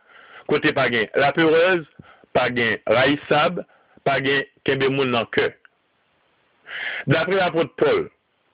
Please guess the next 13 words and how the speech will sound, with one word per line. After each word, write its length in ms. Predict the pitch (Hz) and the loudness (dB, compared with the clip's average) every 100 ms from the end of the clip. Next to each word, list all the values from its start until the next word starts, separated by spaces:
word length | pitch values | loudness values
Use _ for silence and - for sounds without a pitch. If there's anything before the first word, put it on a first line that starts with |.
| _ - - - | _ -20 -20 -4
kè 220 | - 202 | 0 0
poze 300 | 196 180 160 | 0 0 0
sa, 220 | - 185 175 185 180 - _ _ - | 0 2 2 2 -2 -10 _ _ -8
se 180 | - 165 | -2 0
youn 340 | 160 180 196 - | 2 2 0 -2
nan 260 | 131 143 | -2 0
bagay 400 | 143 139 139 139 127 | 0 0 2 0 0
ki 160 | 127 - | -4 -2
pi 220 | - 208 - | -2 -2 0
enpòtan, 720 | 147 - 143 127 - 135 - _ _ _ - - | -2 0 0 0 -2 -4 -4 _ _ _ -20 -4
moun 260 | 120 135 | 0 2
ap 160 | 147 131 | 2 0
jwi 400 | 113 139 156 | 0 2 2